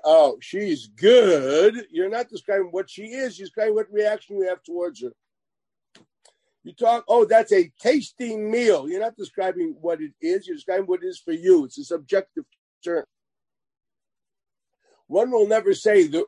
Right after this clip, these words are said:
earth is round, that's good." That would be quite ludicrous. You would say it's accurate. There's a far cry between accuracy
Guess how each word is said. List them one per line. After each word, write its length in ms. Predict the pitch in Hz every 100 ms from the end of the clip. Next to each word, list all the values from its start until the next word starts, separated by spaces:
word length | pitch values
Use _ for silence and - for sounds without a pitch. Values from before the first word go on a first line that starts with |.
| -
earth 300 | 254 285 - -
is 240 | 208 139
round, 520 | 165 196 202 143 117
that's 320 | 175 185 -
good." 680 | 123 117 214 170 135 123 - _ _ _ _ _ _ -
That 180 | 143 127
would 160 | 196
be 160 | 156 175
quite 380 | - 147 143 -
ludicrous. 640 | 139 117 117 - - - _ _ _ _ _ _ _ _ _ _ _ _ _ _ _ _ -
You 140 | 185
would 140 | 196
say 160 | - 254
it's 140 | 202 -
accurate. 460 | 226 - - 123 - _ _ _ _ _ _
There's 140 | 120 117
a 80 |
far 300 | 123 269 294
cry 300 | - 233 220
between 260 | 185 156 -
accuracy 680 | 190 226 - 165 - 151 156